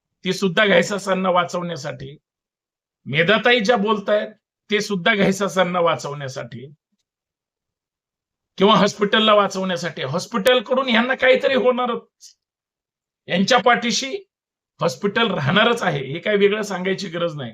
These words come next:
पण हे सगळं एवढं होऊन सुद्धा त्यांना माणसाच्या जीवाची किंमत नाही, पण स्वजातीच्या लोकांची किंमत आहे. हे किती गंभीर आहे आणि तरी सुद्धा त्या नाराज होतात, याचं मला दुःख वाटलं, आश्चर्य वाटलं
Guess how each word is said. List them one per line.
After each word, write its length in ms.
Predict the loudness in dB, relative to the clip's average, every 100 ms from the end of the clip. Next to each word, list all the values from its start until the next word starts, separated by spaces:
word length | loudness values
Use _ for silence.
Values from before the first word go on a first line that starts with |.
| -18 _ _ _ _ _ _ _ _ _ _ _ _ _ _ _ _ _ _ -6
पण 140 | -6
हे 300 | -4 0 2
सगळं 300 | 2 4 4
एवढं 300 | 4 2 0
होऊन 240 | 2 0 -2
सुद्धा 380 | -6 -4 -2
त्यांना 320 | -2 -2 -2 -2
माणसाच्या 580 | -2 -4 -6 -6 -4
जीवाची 640 | -6 -4 -2 -2 -2 -6 -8 _ _ -10
किंमत 260 | -6 -2 -2
नाही, 280 | -4 -10 -12 -16 _ _ _ -10
पण 80 |
स्वजातीच्या 760 | -8 -2 0 2 2 0 -2 -2
लोकांची 460 | -2 -2 -6 -6 -12
किंमत 360 | -10 -8 -8 -8
आहे. 260 | -8 -8 -12 _ _ _ _ _ _ -16
हे 60 |
किती 360 | -10 -6 0 4
गंभीर 400 | 6 6 4 4
आहे 320 | 2 0 -6 -12 _ _ _ _
आणि 200 | -8 -8 -2
तरी 180 | 0 0
सुद्धा 320 | -2 0 0
त्या 160 | 2 2
नाराज 400 | 2 2 2 0
होतात, 320 | -4 -4 -6 -8 _ _ _ _ _ -8
याचं 280 | -4 -2 -2
मला 340 | -2 0 2
दुःख 320 | 4 2 0 -2
वाटलं, 380 | -2 -2 -4
आश्चर्य 520 | -6 -4 0 2 4 2
वाटलं 460 | 0 -4 -8 -10